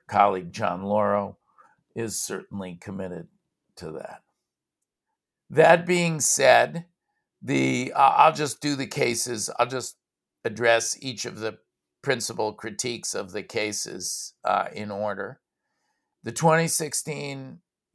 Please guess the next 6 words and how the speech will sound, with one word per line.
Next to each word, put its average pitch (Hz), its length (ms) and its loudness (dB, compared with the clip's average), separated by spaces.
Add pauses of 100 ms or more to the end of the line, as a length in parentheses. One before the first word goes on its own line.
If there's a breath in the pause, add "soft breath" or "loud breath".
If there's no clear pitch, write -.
case 120 720 0
is 120 240 -10
not, 127 600 8 (480)
um, 110 500 2 (1400)
legally 120 540 -2
defective. 120 1080 -2